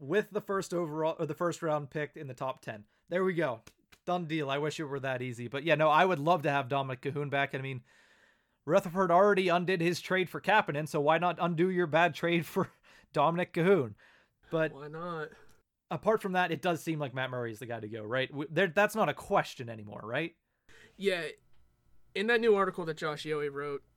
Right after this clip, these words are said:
Speaker 2: um, talking with Rutherford, he, one of the s-, first couple lines in it is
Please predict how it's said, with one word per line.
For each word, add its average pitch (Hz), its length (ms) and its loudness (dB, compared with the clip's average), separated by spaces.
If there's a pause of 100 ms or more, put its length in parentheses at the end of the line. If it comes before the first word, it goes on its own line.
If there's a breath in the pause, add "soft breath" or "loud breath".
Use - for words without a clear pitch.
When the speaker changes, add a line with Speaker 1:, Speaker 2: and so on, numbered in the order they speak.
(280)
Speaker 2:
um, 135 180 -14
talking 147 460 -8
with 135 180 -10
Rutherford, 139 560 -8 (240)
he, - 180 -14 (240)
one 202 220 -4
of 415 80 -4
the 359 60 -2
s-, - 260 -8 (180)
first 220 260 0
couple 190 400 0
lines 156 400 -6
in 139 120 -6
it 123 120 -8
is 131 680 -12